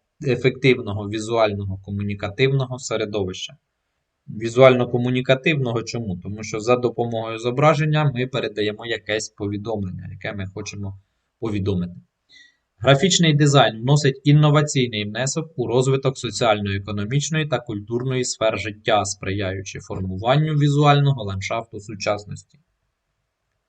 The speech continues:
Графічний дизайн можна класифікувати за категоріями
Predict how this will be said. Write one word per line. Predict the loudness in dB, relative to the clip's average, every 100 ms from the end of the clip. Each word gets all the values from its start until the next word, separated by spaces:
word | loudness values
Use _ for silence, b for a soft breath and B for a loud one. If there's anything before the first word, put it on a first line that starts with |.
| _ _ _ _ _
Графічний | 0 0 2 4 4
дизайн | 6 8 10 10
можна | 8 6 4
класифікувати | 4 2 2 -6 -6 0 2 2 2
за | 2
категоріями | 2 0 -2 0 4 6 6 4 2